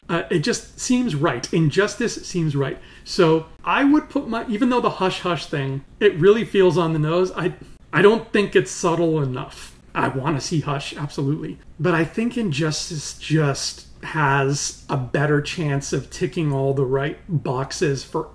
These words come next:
everybody involved. It's a win-win-win. The backers win. The people who only see this game in retail win. simon wins,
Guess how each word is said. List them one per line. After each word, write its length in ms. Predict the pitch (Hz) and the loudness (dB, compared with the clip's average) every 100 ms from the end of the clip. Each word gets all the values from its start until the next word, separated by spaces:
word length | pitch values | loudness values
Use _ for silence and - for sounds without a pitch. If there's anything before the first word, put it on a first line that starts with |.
| - - | -20 -4
everybody 640 | 139 123 123 127 139 151 | -2 -2 -6 -4 -4 -4
involved. 560 | 160 151 147 - 151 - | -6 -8 -8 -10 -14 -6
It's 180 | 202 143 | -4 -2
a 80 | 160 | -2
win-win-win. 1000 | 143 147 143 135 131 127 123 - - 151 - - - - - | 0 -2 -2 -2 -4 -6 -8 -10 -12 -14 -16 -20 -20 -20 -12
The 60 | 147 | -8
backers 500 | - 147 - 175 135 | -2 -2 0 0 0
win. 340 | 160 165 175 - - - - - - - - - - | -2 -4 -8 -14 -20 -20 -20 -20 -20 -20 -20 -20 -10
The 60 | 151 | -10
people 360 | - 160 160 | -4 -2 0
who 160 | 143 - | -2 -2
only 380 | 151 151 151 139 | 0 0 0 -2
see 220 | - - 143 | -4 -4 -2
this 160 | 147 | -2
game 200 | 156 139 | -2 -2
in 120 | 123 | -2
retail 400 | 131 160 180 151 | -4 -4 -2 0
win. 320 | 151 151 156 156 - - - - - - | 0 0 -2 -6 -14 -20 -20 -20 -20 -18
simon 580 | - 156 131 120 135 - | -2 0 0 -2 -8 -10
wins, 480 | - 135 - - | -12 -12 -14 -16